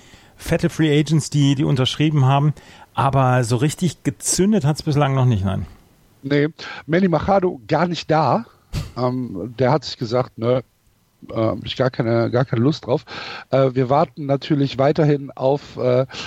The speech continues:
Speaker 2: äh, Bryce Harper. Was passiert mit ihm? Was passiert mit Dallas Keuchel? Was passiert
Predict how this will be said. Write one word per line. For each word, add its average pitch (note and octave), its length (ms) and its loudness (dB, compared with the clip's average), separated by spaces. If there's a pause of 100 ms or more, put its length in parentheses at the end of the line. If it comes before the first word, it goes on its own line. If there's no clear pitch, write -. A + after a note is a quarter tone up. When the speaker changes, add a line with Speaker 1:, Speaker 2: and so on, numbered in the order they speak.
(240)
Speaker 2:
äh, B2 340 2
Bryce C3 400 0
Harper. C#3 540 0
Was C#3 180 -2
passiert - 540 -4
mit C3 140 -8
ihm? C3+ 400 -2 (340)
Was C#3+ 180 0
passiert C#3+ 460 -4
mit C#3 180 -4
Dallas C#3 260 0
Keuchel? C#3 440 -2
Was C3+ 180 -2
passiert C#3+ 360 -2